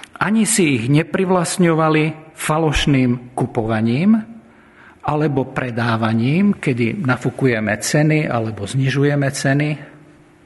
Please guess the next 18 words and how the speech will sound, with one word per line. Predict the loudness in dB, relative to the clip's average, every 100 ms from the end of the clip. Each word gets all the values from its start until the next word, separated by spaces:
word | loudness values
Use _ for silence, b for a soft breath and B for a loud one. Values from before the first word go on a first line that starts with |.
| _ _ -20 -20 -20 -6
pokrytecky, | -4 -2 -2 -2 -4 -6 -4 -4 -4 -16 -20 B B B B B B B -4
ale | -2 0
aby | -2 0 0
sme | 4 4 6
mu | 4
majetok | 4 2 -2 -2 -2 -2 -6
a | -8 -4
živobytie | 0 2 2 0 0 0
pomáhali | 0 0 2 2 2 0 0 -2
zveľadiť | -6 -4 -2 0 2 2 0 -6 B B B B _
a | -4 -4 -4 -14 -20 -20 -12 -4
ochraňovať." | -2 0 -2 -4 -4 -8 -12 -18 -20 _ -20 _ _ _ _ _ _ _ -20 -10 -8
A | -2
veľmi | 2 4 4 4
dobre | 0 0 -2 -2 -4
je |
to | -4
vyjadrené | -2 0 0 0 0 0